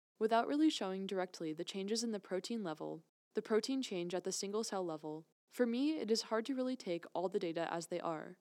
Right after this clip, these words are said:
Kirchhoff says. "I think both have to do electron microscopy with immunoglobulin staining to show that the protein's expressed at the surface of astrocytes." Eroglu says her team's twenty seventeen paper shows that N L G N two protein is expressed in astrocytes from mice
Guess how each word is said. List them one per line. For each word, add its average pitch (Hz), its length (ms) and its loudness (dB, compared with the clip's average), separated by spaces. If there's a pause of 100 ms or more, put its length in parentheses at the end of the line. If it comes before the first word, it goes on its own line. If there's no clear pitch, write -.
(140)
Kirchhoff 170 340 -2
says. 165 440 -4 (480)
"I 220 60 -4
think 302 260 2
both 214 240 2
have 214 160 -4
to 220 100 -4
do 170 260 0
electron 190 420 -2
microscopy 170 840 -6 (300)
with 226 120 2
immunoglobulin 208 920 0
staining 160 640 -4
to 226 100 0
show 196 200 2
that 226 120 0
the 269 100 2
protein's 202 460 -2
expressed - 460 -4
at 180 100 -4
the 185 80 -2
surface 175 360 -2
of 180 80 -4
astrocytes." - 800 -4 (640)
Eroglu 220 460 6
says 175 340 0
her 220 160 -2
team's 233 280 -2
twenty 208 240 -4
seventeen 254 460 -2
paper 165 460 -4
shows 202 260 0
that 214 180 2
N 190 80 0
L 247 180 0
G 208 180 -2
N 214 160 -2
two 202 220 -2
protein 170 500 -6
is 185 180 -2
expressed - 420 -2
in 269 100 -2
astrocytes 180 600 -4
from 202 180 -6
mice 165 400 -4